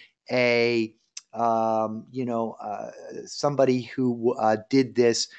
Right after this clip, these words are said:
unknowingly and who essentially was oblivious to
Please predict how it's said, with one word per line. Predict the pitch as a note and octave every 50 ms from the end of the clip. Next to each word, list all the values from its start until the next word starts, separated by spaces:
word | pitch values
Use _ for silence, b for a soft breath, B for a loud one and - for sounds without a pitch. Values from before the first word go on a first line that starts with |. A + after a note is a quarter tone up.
| B B B B _
unknowingly | A#2+ B2+ B2+ B2+ B2+ C3 C3 C3 C3 C3 C3 C3 B2+ B2+ B2+ C3 B2+ B2+ B2+ B2 B B B B _
and | A2+ A2+ A2+ A2 A2+ A2 A2+ A2
who | - - B2+ A#2+ A#2 A#2 A#2 A2+ A2+ - -
essentially | A2+ A2 - - C#3 C#3 C3 - - C3+ B2 B2 B2 A#2+ A2+
was | A2 A2 A#2 A2+ A2+ A2 G#2+ - -
oblivious | A#2 G#2+ G#2 A2+ C3+ C3+ B2 B2 A#2+ A#2 A#2 A2+ - -
to | - - - A#2 A2+ A2 A2